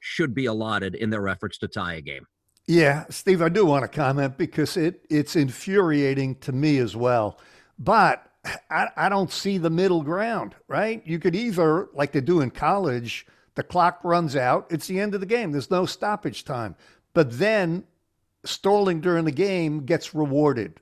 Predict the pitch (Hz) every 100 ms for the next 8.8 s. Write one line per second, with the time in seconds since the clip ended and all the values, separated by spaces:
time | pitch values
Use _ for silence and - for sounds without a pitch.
0 | - 127 170 220 - _ _ _ - 147
1 | 233 214 175 185 147 190 151 202 190 175
2 | - 180 175 170 151 - 202 196 - 165
3 | 156 - - 165 165 170 147 - 208 214
4 | 180 156 _ _ _ _ _ _ 196 -
5 | 190 - 185 - - - 160 156 165 175
6 | - 139 143 - 147 127 127 - - 151
7 | 165 - 160 170 196 175 190 175 - -
8 | - 160 170 - 208 220 226 247